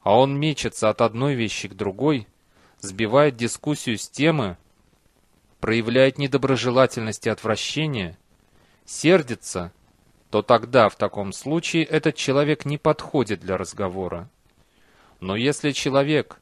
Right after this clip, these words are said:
когда его спрашивают, не мечется от одной вещи к другой, не сбивает дискуссию с темы,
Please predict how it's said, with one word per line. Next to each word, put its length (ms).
когда 280
его 160
спрашивают, 880
не 180
мечется 520
от 120
одной 280
вещи 320
к 80
другой, 500
не 120
сбивает 500
дискуссию 600
с 100
темы, 460